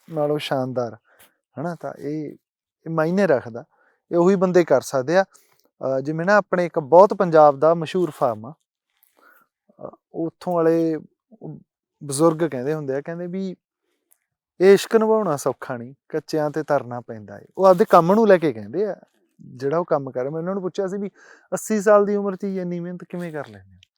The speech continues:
ਵੀ ਇਸ਼ਕ ਨਿਭਾਉਣਾ ਸੌਖਾ ਨਹੀਂ, ਕੱਚਿਆਂ ਤੇ ਤਰਨਾ। ਵੀ ਗੱਲ ਹੈ ਵੀ ਤੁਸੀਂ ਕਿਹੜੀ ਚੀਜ਼ ਨੂੰ ਪਿਆਰ ਕਰਦੇ ਹੋ। ਸ਼ਾਇਦ ਤੁਹਾਡਾ ਆਪਦੇ ਕੰਮ ਨਾਲ ਪਿਆਰ ਆ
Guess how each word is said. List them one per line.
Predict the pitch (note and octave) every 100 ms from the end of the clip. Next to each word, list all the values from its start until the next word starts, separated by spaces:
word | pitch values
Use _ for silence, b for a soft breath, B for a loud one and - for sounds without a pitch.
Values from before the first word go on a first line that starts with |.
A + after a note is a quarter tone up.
| _ _ _ _ _ _ - - G3+
ਵੀ | F3+
ਇਸ਼ਕ | E3 - F#3
ਨਿਭਾਉਣਾ | F3+ F#3 D#3+
ਸੌਖਾ | C3 B2+ - C3+
ਨਹੀਂ, | C#3
ਕੱਚਿਆਂ | C#3 C#3+ D3+ C#3
ਤੇ | C3
ਤਰਨਾ। | C#3 C#3
ਵੀ | E3+
ਗੱਲ | C#3+ C#3
ਹੈ | F3
ਵੀ |
ਤੁਸੀਂ | F#3 F#3 F#3
ਕਿਹੜੀ | G#3 G#3+
ਚੀਜ਼ | G#3 G#3
ਨੂੰ | F#3
ਪਿਆਰ | E3+ D3+ A#2+
ਕਰਦੇ | A#2 G#2 _ -
ਹੋ। | _ _ _ _ _ _
ਸ਼ਾਇਦ | - D3+ D3+
ਤੁਹਾਡਾ | D#3 D3 D#3+
ਆਪਦੇ | D3 D3+
ਕੰਮ | D3 C#3
ਨਾਲ | C#3 C#3
ਪਿਆਰ | - A#2+ A2+
ਆ | A2+